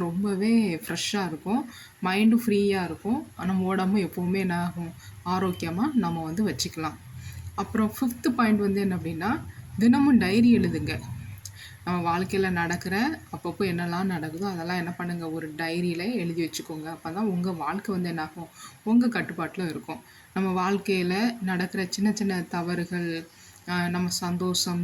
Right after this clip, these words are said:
துக்கம் எல்லாமே எழுதி வச்சுக்கிட்டு திரும்ப நம்ம அதை பார்க்க முடியல, நமக்கு அதுல வந்து பல விஷயம் வந்து தெரியும். So என்ன பண்ணுங்க, கண்டிப்பா, அஹ், டைரி எழுதுற பழக்கத்தை வந்து எல்லாருமே வளர்த்துக்கோங்க.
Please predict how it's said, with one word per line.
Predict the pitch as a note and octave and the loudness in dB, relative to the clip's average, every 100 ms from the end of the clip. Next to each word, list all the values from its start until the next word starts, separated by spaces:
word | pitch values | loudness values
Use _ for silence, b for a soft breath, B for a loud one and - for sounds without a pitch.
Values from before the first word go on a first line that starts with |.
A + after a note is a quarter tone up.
| D#3+ | 0
துக்கம் | E3+ D3+ F3 E3+ F3+ | -2 -2 -6 -2 2
எல்லாமே | G#3 A3+ A3 A3 G#3+ | 4 6 6 6 6
எழுதி | F#3 F#3 | 4 2
வச்சுக்கிட்டு | D#3+ - E3 E3+ F3+ | 0 -2 -6 -6 -4
திரும்ப | A3 A3+ A3 G3 | 2 4 4 4
நம்ம | E3+ | 0
அதை | E3 D#3+ D#3 | -4 -6 -6
பார்க்க | F3 F3+ F3 | -4 -2 -4
முடியல, | - F3 F#3+ A#3+ B B - | -4 -4 -4 -4 B B -4
நமக்கு | F#3 F#3+ F#3+ | -4 -2 0
அதுல | F#3 F3+ | 0 0
வந்து | G3+ G#3+ E3+ | 0 0 0
பல | F3 F3+ | 0 0
விஷயம் | F3 G#3+ G3 F3 | 0 2 2 0
வந்து | F3+ G#3 - | 0 0 0
தெரியும். | D#3 D#3+ E3 - - _ B B B - - | -2 -2 -4 -8 -16 _ B B B -8 0
So | G#3+ G3 | 2 2
என்ன | G3+ | 0
பண்ணுங்க, | F#3+ F3+ D#3+ - | 0 -2 -4 -2
கண்டிப்பா, | F#3 F#3+ F#3+ G#3+ D4 G#3+ | 0 0 0 0 -2 -2
அஹ், | E3 E3 D#3+ | -2 -2 -2
டைரி | F3 G#3+ G#3+ | 2 6 6
எழுதுற | F3+ E3+ F#3+ | 4 0 -4
பழக்கத்தை | F3 F3 F3 F3 E3 | -4 -4 -4 -6 -6
வந்து | E3+ F3+ | -4 -4
எல்லாருமே | D#3 D#3 E3+ B3 A3+ | -6 -6 -4 -2 -4
வளர்த்துக்கோங்க. | D3 C#3+ - D3 D3 | -6 -8 -12 -12 -10